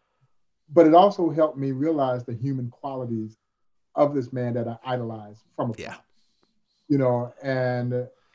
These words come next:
Speaker 1: it made him that much more special for me.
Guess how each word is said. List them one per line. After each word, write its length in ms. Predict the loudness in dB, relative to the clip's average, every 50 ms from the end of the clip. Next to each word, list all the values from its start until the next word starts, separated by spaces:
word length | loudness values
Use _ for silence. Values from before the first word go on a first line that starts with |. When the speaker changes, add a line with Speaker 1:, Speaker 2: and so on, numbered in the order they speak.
| _ _ _ -2
Speaker 1:
it 140 | 0 2 4
made 260 | 4 4 4 4 4
him 220 | 2 0 0 0 2
that 260 | 2 2 2 2 0
much 220 | -2 -4 -4 -2
more 180 | -2 -2 -2 -2
special 640 | -2 -2 0 0 0 0 0 -2 -6 -6 -6 -8 -12 _ _ _ _ -20 -20 -18 -18 -4 2
for 100 | 2 4
me. 140 | 4 4